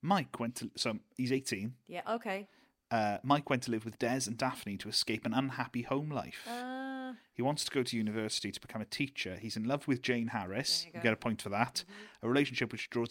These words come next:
Speaker 1: disapproval from Missus Mangle.
Speaker 2: Uh, 'cause Missus Mangle is Jane Harris's grandmother.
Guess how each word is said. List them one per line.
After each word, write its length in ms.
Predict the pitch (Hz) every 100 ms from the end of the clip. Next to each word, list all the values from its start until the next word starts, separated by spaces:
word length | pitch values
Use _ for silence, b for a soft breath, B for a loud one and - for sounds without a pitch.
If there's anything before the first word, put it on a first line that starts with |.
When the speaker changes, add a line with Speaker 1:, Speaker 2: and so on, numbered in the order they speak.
| -
Speaker 1:
disapproval 720 | 147 - 151 - 165 156 87
from 180 | 110 110
Missus 340 | 123 - 131
Mangle. 760 | 123 131 127 135 143 95 - -
Speaker 2:
Uh, 40 | 175
'cause 160 | 208
Missus 260 | 226 - 226
Mangle 300 | 214 202 185
is 100 | 180
Jane 200 | 185 180
Harris's 420 | 190 170 - 165
grandmother. 580 | 175 165 147 135 131